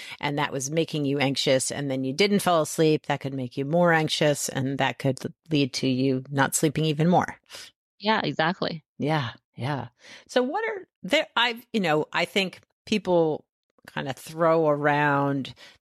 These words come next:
Speaker 1: sleep disorder, um, like, people say, "Oh, I have insomnia," or "I, uh,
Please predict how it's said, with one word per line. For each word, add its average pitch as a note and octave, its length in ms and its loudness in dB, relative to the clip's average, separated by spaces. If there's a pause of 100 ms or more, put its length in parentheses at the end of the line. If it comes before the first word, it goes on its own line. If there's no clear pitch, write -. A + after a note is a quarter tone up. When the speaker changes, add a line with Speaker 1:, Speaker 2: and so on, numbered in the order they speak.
Speaker 1:
sleep - 420 -2
disorder, C#3+ 880 2
um, A2 640 0 (480)
like, - 240 -2 (240)
people B2+ 300 -8
say, B2+ 320 -2
"Oh, E3 440 4 (140)
I D3+ 580 -2 (320)
have E3 220 -2
insomnia," E3 840 2
or C#3 260 0
"I, D3+ 680 4 (100)
uh, C#3 360 -4